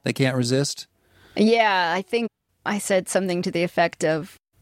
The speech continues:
Speaker 2: "Whomever said time heals everything lied to us." It's what
Speaker 1: Mm-hmm.
Speaker 2: you do with your time that matters.
Speaker 1: All right. And if folks want to learn more or get in touch, where would you point them?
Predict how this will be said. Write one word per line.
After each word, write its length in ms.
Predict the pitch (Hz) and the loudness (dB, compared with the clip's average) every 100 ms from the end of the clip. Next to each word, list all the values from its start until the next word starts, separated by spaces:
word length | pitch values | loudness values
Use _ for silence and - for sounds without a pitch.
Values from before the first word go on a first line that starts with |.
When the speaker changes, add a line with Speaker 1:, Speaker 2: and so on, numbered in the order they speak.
| 208 | 0
Speaker 2:
"Whomever 380 | 208 196 170 170 | 2 4 2 0
said 280 | - 160 - | 0 -2 0
time 320 | 160 170 190 | 0 0 0
heals 340 | 202 190 196 | 0 0 0
everything 460 | 190 208 214 196 196 | 0 0 0 0 0
lied 280 | 165 175 214 | 0 0 -2
to 120 | 269 | -2
us." 420 | 339 339 - - - - | -2 -2 -6 -6 -10 -4
It's 220 | 117 117 | 0 2
what 120 | 127 120 | 2 0
Speaker 1:
Mm-hmm. 80 | |
Speaker 2:
you 120 | 185 160 _ _ | -2 -4 _ _
do 160 | - 214 | 0 2
with 180 | 196 165 | 2 2
your 100 | 156 | 0
time 340 | - 156 156 | 0 -2 -2
that 140 | 156 101 | -2 -2
matters. 600 | 151 139 156 175 - - _ _ _ - | -2 -2 -4 -6 -8 -10 _ _ _ 0
Speaker 1:
All 120 | 95 | 2
right. 280 | 90 127 - _ 110 | 4 2 -2 _ -2
And 60 | |
if 60 | 104 | 2
folks 220 | 131 - | 2 2
want 120 | 135 | 2
to 40 | 120 | 2
learn 180 | 123 | 2
more 220 | 120 127 120 | 2 0 0
or 60 | |
get 160 | 113 120 | -2 -4
in 80 | 107 | -2
touch, 220 | 143 - | -2 0
where 100 | 127 | -2
would 100 | 120 | 0
you 40 | |
point 220 | - 147 | -2 -2
them? 180 | 117 92 | -4 -10